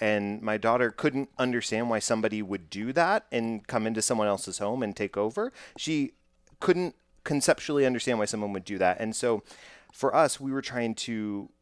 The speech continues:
tread water that had never been, or, or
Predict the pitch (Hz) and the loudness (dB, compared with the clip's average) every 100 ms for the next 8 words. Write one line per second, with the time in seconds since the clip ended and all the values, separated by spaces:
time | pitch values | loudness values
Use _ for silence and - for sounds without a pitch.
0 | _ - - - 117 110 107 101 101 _ | _ -10 -8 0 2 4 4 2 -4 _
1 | _ _ _ _ _ _ 127 113 113 113 | _ _ _ _ _ _ -4 4 6 6
2 | 110 110 107 104 113 117 113 113 110 - | 8 6 6 4 4 4 2 0 -2 0
3 | 113 107 _ - 107 98 | 2 2 _ -2 2 2